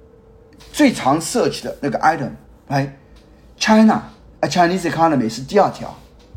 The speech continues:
哎，所以就说，你看，整个不-，这个 Wiley 的网站上 search 的，不光是中国学者在 search，哎，所以等于说是 global search 的那个 frequency，那个，呃，呃，第二大的就是，呃，呃，就是 China，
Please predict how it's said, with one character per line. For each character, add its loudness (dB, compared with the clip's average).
哎， 2
所 4
以 6
就 2
说， 2
你 -4
看， 2
整 0
个 4
不-， 0
这 -6
个 4
Wiley 2
的 -4
网 2
站 0
上 0
search -4
的， -6
不 -10
光 4
是 -6
中 -4
国 0
学 -4
者 -2
在 -4
search， -8
哎， -4
所 -4
以 -2
等 0
于 2
说 0
是 -4
global 2
search 0
的 -4
那 0
个 -6
frequency， -2
那 -4
个， -2
呃， 4
呃， 4
第 0
二 6
大 0
的 -4
就 -6
是， -6
呃， 0
呃， 0
就 -2
是 -2
China， 2